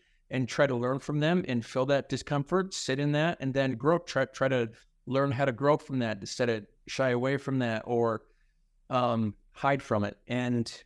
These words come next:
there's also people that just wanna change certain clothes that they wear, and it's, and it all kind of just helps them build into the person that, that they wanna be. But it, it,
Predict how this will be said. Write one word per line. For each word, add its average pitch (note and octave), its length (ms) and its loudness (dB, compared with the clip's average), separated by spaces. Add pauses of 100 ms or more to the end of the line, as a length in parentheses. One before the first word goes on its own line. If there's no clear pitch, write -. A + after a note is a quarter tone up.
(1300)
there's B2+ 240 0
also B2+ 720 0 (1120)
people D3 340 -2
that C#3+ 380 0
just C#3 240 -2
wanna D3 180 0
change D3 580 -2 (360)
certain C#3+ 340 -4
clothes E3+ 400 0
that A#2+ 140 -2
they A#2 160 0
wear, G#2+ 420 -2
and A#2+ 260 0
it's, A#2+ 480 -4 (760)
and B2+ 120 0
it B2+ 160 0
all C#3+ 300 6
kind C#3+ 300 0
of A#2+ 280 -2 (300)
just - 220 -4
helps - 260 -4
them B2+ 260 -2
build B2 340 0
into B2+ 300 -4
the B2 100 0
person C#3+ 440 0
that, B2+ 280 0
that A#2+ 180 -2
they B2+ 140 0
wanna C3 240 0
be. D3 220 2
But - 220 -2
it, A#2+ 160 0
it, A#2+ 240 -4